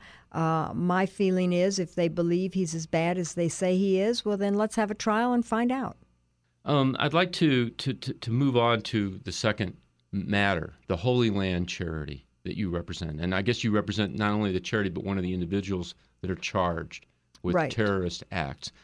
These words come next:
Speaker 2: And I wonder if you can just tell us a little bit about that case.
Speaker 1: The Holy Land Foundation f-, was the largest Muslim charity in America be-, until it, its assets were frozen, and it was closed down in December of two thousand and one,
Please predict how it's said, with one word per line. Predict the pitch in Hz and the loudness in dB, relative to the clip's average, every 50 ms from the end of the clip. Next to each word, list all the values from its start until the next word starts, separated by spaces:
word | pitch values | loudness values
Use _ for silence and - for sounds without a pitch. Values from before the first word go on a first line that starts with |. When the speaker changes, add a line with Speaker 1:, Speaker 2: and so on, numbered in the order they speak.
| _ - | _ 0
Speaker 2:
And | 113 | 2
I | 123 | 4
wonder | 143 160 | 4 4
if | 151 113 | 4 2
you | 135 | 0
can | - 110 98 - - - | 0 0 -2 -4 -8 -8
just | - 127 117 - - | -6 -4 -4 -4 -6
tell | - 127 120 117 110 | -4 0 2 2 2
us | 107 - - | 0 0 -4
a | 101 | -6
little | 92 107 110 107 | -4 -2 -2 -2
bit | 92 101 92 | -2 -2 -2
about | 90 80 87 87 82 - | -2 -2 -4 -4 -4 -4
that | 87 85 82 80 - - | -4 -4 -4 -6 -8 -14
case. | - - 92 82 - - - - _ _ - - | -8 -6 -6 -6 -6 -8 -14 -18 _ _ -10 0
Speaker 1:
The | 208 226 214 | 0 2 4
Holy | 214 277 302 311 311 | 4 4 4 4 4
Land | 294 277 254 240 233 226 220 208 | 4 4 4 4 4 2 2 0
Foundation | - 226 208 196 202 196 190 190 190 185 - - 196 175 170 170 165 - - - | 0 0 2 2 2 4 4 4 2 2 0 0 0 0 0 -2 -2 -4 -6 -10
f-, | 180 - - - | -12 -12 -10 -8
was | 175 180 190 190 190 190 190 190 - | -2 2 2 4 4 4 2 2 2
the | 180 190 190 | 2 2 2
largest | 185 180 190 190 196 208 196 196 196 175 - | 4 2 4 4 4 2 2 0 -4 -2 -2
Muslim | 196 185 175 175 - 180 175 175 | 0 0 0 0 -2 -2 -4 -4
charity | - - 190 175 170 170 160 160 160 | -4 -2 -2 0 0 0 0 0 -2
in | 160 160 | -2 -2
America | 156 160 170 170 170 165 160 156 - 156 139 | -2 -2 0 0 2 0 0 -2 -2 -6 -6
be-, | 143 156 160 156 156 | -4 -2 -2 -2 0
until | 151 147 143 - - 202 190 180 170 | -2 -2 -4 -4 -2 0 0 2 2
it, | 156 - - - 156 - - _ _ | 0 -2 -4 -8 -14 -14 -16 _ _
its | - - | -16 -12
assets | - - 180 190 196 - - 170 147 - - 160 | -6 -2 0 0 0 0 0 -2 -2 -4 -6 -6
were | 160 | -6
frozen, | - - - 190 180 180 180 170 170 156 156 | -6 -2 0 2 4 4 2 2 0 -2 0
and | 156 160 160 156 | 0 0 0 -2
it | 147 92 | -2 -4
was | 160 151 160 160 | -4 -6 -6 -8
closed | - - - - 185 175 185 180 170 - | -12 -14 -4 0 2 2 2 2 0 0
down | 170 160 156 156 156 156 | -2 0 0 0 0 0
in | 151 139 | -2 -4
December | 143 147 - - - 175 175 170 156 160 143 | -6 -8 -6 -2 -2 0 0 0 0 -2 -4
of | 131 - | -4 -8
two | - - 175 | -6 -8 -6
thousand | - - 156 151 151 151 - 156 151 | -4 -4 -4 -2 -2 -4 -4 -4 -4
and | 143 147 143 143 | -4 -4 -4 -4
one, | 139 135 123 - 143 - - | -4 -6 -6 -6 -8 -8 -10